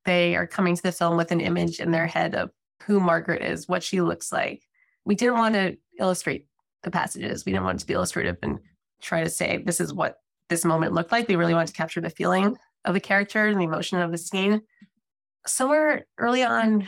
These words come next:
in the process, we were looking at a lot of films and we watched Love Fraud, the Showtime series. And it had work by this duo from the U K, Martin and Griff,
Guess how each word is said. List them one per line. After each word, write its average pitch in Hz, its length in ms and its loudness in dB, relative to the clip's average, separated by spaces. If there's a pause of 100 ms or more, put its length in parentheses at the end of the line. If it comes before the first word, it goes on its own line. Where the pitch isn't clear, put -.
(120)
in 214 80 -2
the 208 60 0
process, 208 400 0
we 202 360 0
were 208 180 2
looking 226 200 -2
at 233 60 2
a - 20 2
lot 208 100 4
of 202 220 0
films 196 400 2
and 202 100 0
we 190 120 2
watched 190 520 0
Love 190 240 0
Fraud, - 320 -2 (360)
the 202 80 0
Showtime 175 400 -2
series. - 440 -6 (380)
And 208 100 4
it 208 120 4
had 196 260 0
work 214 320 0
by 185 320 2
this 196 360 -8 (280)
duo 214 360 2
from 190 180 -2
the 190 60 4
U 180 120 2
K, 170 340 2
Martin 175 280 2
and 175 120 2
Griff, 170 400 -2